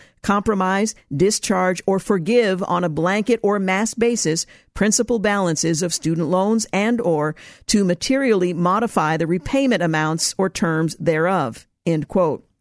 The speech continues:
Well, Senate Majority Leader, uh, Chuck Schumer, he told Biden to provide as much relief as possible in a phone call Tuesday night,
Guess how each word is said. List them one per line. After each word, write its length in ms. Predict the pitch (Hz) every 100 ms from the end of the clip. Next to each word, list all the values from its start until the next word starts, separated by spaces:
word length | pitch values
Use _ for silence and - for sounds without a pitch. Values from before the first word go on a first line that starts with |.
| - - - -
Well, 80 | 165
Senate 200 | 202 214
Majority 420 | 185 185 196 196
Leader, 360 | 180 180 175 160
uh, 140 | 156
Chuck 340 | - - 196 -
Schumer, 500 | - 226 254 170 180
he 120 | 196
told 260 | 196 175
Biden 340 | 151 170 180 170
to 120 | 165
provide 380 | 156 147 180 170
as 100 | 156
much 320 | 165 220 -
relief 320 | 233 208 214
as 100 | 170
possible 520 | - 196 185 180 170 196
in 80 |
a 40 | 160
phone 320 | - 202 233
call 280 | - 160 156
Tuesday 420 | - 156 - 143
night, 320 | 139 135 175